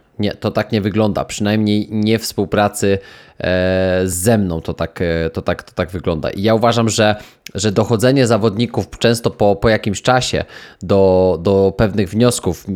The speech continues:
czasem związanych właśnie z tym, że, że, że długo na coś naprowadzaliśmy,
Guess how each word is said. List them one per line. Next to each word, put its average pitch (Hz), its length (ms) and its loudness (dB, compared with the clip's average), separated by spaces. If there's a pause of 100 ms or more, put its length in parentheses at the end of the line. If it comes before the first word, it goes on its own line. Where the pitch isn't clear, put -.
czasem 107 300 -2
związanych 104 420 0
właśnie 104 280 -2
z - 60 -8
tym, 117 200 0
że, 104 220 2 (500)
że, 110 240 0
że 117 140 2
długo 151 320 4
na 151 140 4
coś 147 200 -4
naprowadzaliśmy, 135 920 0